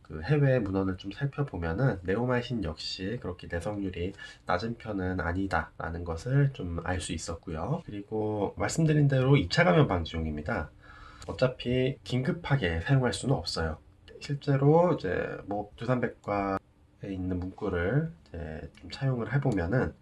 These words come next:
병변으로부터 세균을 완전히 제거하지는 못한다. 이제 외용제로 많이 사용이 되지만 이거는 약간 중요한 감염증에 사용하는 그런 목적은 아니라는 거죠. 말 그대로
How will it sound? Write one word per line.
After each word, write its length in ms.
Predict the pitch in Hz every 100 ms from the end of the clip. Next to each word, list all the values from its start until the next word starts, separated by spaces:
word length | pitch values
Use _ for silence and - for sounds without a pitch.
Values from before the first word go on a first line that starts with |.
| - - - -
병변으로부터 960 | 107 107 110 113 110 107 98 - -
세균을 340 | 143 151 139 135
완전히 420 | 82 92 107 143
제거하지는 460 | 143 92 98 98 113
못한다. 540 | 85 - 82 76 73 - -
이제 100 | -
외용제로 760 | 90 107 131 139 131 117 110 131
많이 260 | 85 92
사용이 300 | 101 120 117
되지만 520 | 113 82 - 92 156 190 - - -
이거는 500 | - 85 107 165 - -
약간 180 | 139 117
중요한 420 | - 156 165 143
감염증에 720 | - 98 117 117 - 104 104
사용하는 1300 | 107 131 131 123 127 - - - - - 113 123 147
그런 220 | 131 156
목적은 400 | - - 95 110
아니라는 400 | 82 90 85 80
거죠. 220 | 76 73
말 220 | 80 90 127
그대로 500 | 131 123 139 185